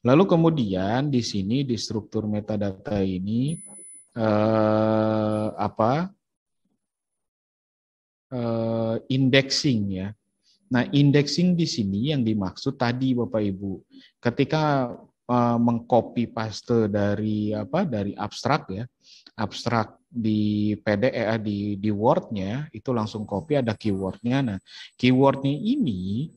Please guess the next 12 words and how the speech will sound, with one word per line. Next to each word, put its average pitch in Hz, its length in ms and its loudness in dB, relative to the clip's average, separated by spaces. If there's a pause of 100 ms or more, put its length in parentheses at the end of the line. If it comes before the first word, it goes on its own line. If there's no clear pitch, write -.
(140)
dimasukkan 107 720 0
ke 120 80 0
dalam 98 480 0
indexing, 98 720 -2
di 92 80 -6
bagian 95 400 -2
indexing 107 480 -4
ini, 98 240 0
bukan 90 400 -4
di 104 160 0
dalam 101 320 -2
abstraknya. 107 1040 -6